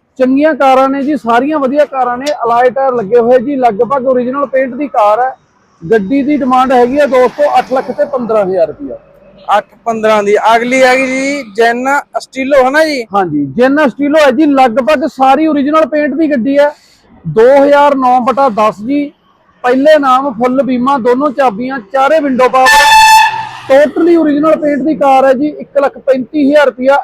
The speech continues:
Speaker 1: ਐਨ ਓ ਸੀ ਦੇ ਨਾਲ ਜੀ।
Speaker 2: ਲਓ ਜੀ, ਫਿਰ ਆਲਟੋ ਆ ਗਈ ਜੀ।
Speaker 1: ਆਲਟੋ ਆ ਗਈ ਦੋਸਤੋ, ਤੀਹ ਹਜ਼ਾਰ ਚੱਲੀ ਹੋਈ, ਸਿਰਫ ਤੀਹ ਤੋਂ ਪੈਂਤੀ ਹਜ਼ਾਰ ਦੇ ਵਿੱਚ ਚੱਲੀ ਹੋਈ ਆਲਟੋ ਹੈ ਜੀ। ਇਹ ਬੱਤੀ ਤੇਤੀ ਹਜ਼ਾਰ ਦੇ ਕਰੀਬ ਚੱਲੀ ਹੋਈ ਹੈ।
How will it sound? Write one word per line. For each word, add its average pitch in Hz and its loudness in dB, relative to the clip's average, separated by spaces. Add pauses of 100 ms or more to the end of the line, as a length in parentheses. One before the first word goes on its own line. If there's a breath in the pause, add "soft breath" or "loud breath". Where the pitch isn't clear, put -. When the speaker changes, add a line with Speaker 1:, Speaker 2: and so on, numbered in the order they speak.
Speaker 1:
ਐਨ 247 0
ਓ 269 -4
ਸੀ 233 -10
ਦੇ 185 -4
ਨਾਲ 127 -8
ਜੀ। 117 -16 (340)
Speaker 2:
ਲਓ 208 0
ਜੀ, 160 -8 (160)
ਫਿਰ 220 -2
ਆਲਟੋ 240 2
ਆ 262 4
ਗਈ 233 -6
ਜੀ। 185 -6 (720)
Speaker 1:
ਆਲਟੋ 247 0
ਆ 302 4
ਗਈ 294 0
ਦੋਸਤੋ, 294 0
ਤੀਹ 330 2
ਹਜ਼ਾਰ 330 4
ਚੱਲੀ 254 -2
ਹੋਈ, 202 -2 (520)
ਸਿਰਫ 254 -4
ਤੀਹ 311 0
ਤੋਂ 349 -2
ਪੈਂਤੀ 302 0
ਹਜ਼ਾਰ 302 4
ਦੇ 311 2
ਵਿੱਚ 285 -6
ਚੱਲੀ 285 -2
ਹੋਈ 285 0
ਆਲਟੋ 277 0
ਹੈ 285 4
ਜੀ। 254 -2
ਇਹ 277 4 (520)
ਬੱਤੀ 277 -2
ਤੇਤੀ 277 -4
ਹਜ਼ਾਰ 269 0
ਦੇ 262 0
ਕਰੀਬ 269 -6
ਚੱਲੀ 254 -4
ਹੋਈ 262 -2
ਹੈ। 277 -2